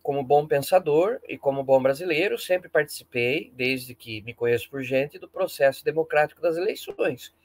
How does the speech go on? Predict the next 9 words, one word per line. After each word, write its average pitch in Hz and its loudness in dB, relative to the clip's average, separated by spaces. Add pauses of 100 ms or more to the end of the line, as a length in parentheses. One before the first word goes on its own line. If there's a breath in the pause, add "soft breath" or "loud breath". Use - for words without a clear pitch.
(180)
Então, 135 2
eu 127 0
tenho 214 2
experiência 135 -2 (320)
como 151 -2
votante, 196 2
como 143 -2
eleitor, 165 0 (460)
também, 156 4